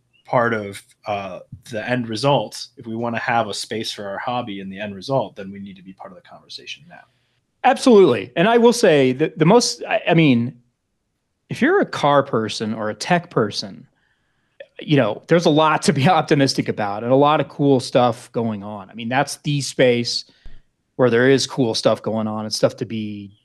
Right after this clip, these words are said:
Speaker 2: excited about and get into. So if you geek out on tech, you geek out on cars, if you geek out on infrastructure, which is, seems absurd, um, I, I recently ha-, uh, uh, C P R is a great transportation reporter,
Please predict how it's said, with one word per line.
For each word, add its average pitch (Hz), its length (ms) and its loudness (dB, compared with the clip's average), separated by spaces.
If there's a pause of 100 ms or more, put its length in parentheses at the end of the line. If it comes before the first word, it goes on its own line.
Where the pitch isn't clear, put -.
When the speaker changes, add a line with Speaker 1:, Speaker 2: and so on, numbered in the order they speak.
(120)
Speaker 2:
excited 123 500 0
about 110 340 -2
and 107 120 -10
get 104 140 -8
into. 107 440 -8
So - 160 -12
if 101 100 -12
you 175 100 2
geek 160 280 2
out 131 400 4 (260)
on 110 120 -16
tech, 131 440 2
you 110 60 -8
geek 120 240 -4
out 113 120 2
on 95 120 -12
cars, 127 680 2 (640)
if - 240 -12
you 160 80 2
geek 160 280 -2
out 135 160 4
on 107 280 -4 (140)
infrastructure, 190 840 2
which 135 200 -2
is, 120 220 -2
seems 160 360 2
absurd, 120 760 2
um, 117 500 -2 (300)
I, 147 180 0 (240)
I 156 100 -4 (340)
recently 143 500 2
ha-, 131 200 0
uh, 110 400 -2 (240)
uh, 104 280 -6
C 208 120 2
P 165 120 4
R 156 120 4
is 123 120 -2
a - 20 -8
great 139 320 0
transportation 120 640 -4
reporter, 104 520 -12